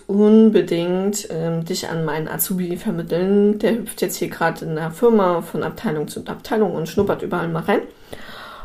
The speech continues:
Und das ist auf jeden Fall eine coole Socke und der braucht dich auf jeden Fall an seiner Seite, Elisa.“ So, gesagt, getan. Einen Tag später sitzen wir zusammen alle im Gruppencall und,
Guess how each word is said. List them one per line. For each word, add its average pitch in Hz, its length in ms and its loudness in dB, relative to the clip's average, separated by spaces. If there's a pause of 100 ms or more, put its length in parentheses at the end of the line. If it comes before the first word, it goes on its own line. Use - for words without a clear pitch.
(120)
Und 196 340 6
das 208 140 2
ist - 140 0
auf 196 120 2
jeden 269 160 -2
Fall 254 80 0
eine 185 120 2
coole 190 300 2
Socke 262 320 4
und 196 180 2
der 185 160 2
braucht 180 360 0
dich - 140 -4
auf - 100 -6
jeden 160 200 -6
Fall 220 160 -4
an 151 120 -6
seiner - 240 -8
Seite, - 240 -12
Elisa.“ - 400 -8 (800)
So, 165 400 2
gesagt, 208 360 4
getan. 247 680 2
Einen 180 160 -2
Tag 190 260 -4
später 214 400 4
sitzen 196 340 -2
wir 170 220 0
zusammen 170 480 -2
alle 160 300 -2
im 160 120 -4
Gruppencall 170 800 0 (640)
und, 170 560 -2